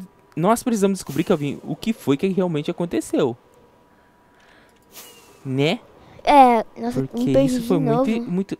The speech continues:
Speaker 1: acho que eu demorei muito, galera. Eu deveria ter ido na hora. Mas eu, na hora que eu escutei e vi que o negócio era meio estranho, eu falei assim, "Eu vou chamar o Kelvin pra gente já gravar", que eu não ia gravar hoje. Aí eu chamei o Kelvinho, enquanto isso, aconte-, sei lá, talvez o bicho tenha sumido. A,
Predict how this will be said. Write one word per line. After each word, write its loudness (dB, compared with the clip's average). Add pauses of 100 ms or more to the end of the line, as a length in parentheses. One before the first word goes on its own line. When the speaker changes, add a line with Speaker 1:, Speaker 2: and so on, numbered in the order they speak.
Speaker 1:
acho 0
que 0
eu -6
demorei 2
muito, -2
galera. 2
Eu -2
deveria 2
ter -2
ido -4
na 0
hora. 0 (340)
Mas 0
eu, 6 (420)
na 2
hora 4
que 4
eu 8
escutei 2
e 0
vi -4
que -4
o 0
negócio 2
era 4
meio 2
estranho, 2
eu 0
falei -2
assim, -6
"Eu -8
vou -6
chamar -6
o -4
Kelvin -2
pra -4
gente -8
já 0
gravar", 0
que -10
eu -4
não -4
ia -2
gravar 2
hoje. -6 (520)
Aí 0
eu 2
chamei 0
o -2
Kelvinho, 2
enquanto -2
isso, -4
aconte-, -8 (140)
sei -4
lá, -4
talvez -4
o -10
bicho -12
tenha -4
sumido. -10 (880)
A, -2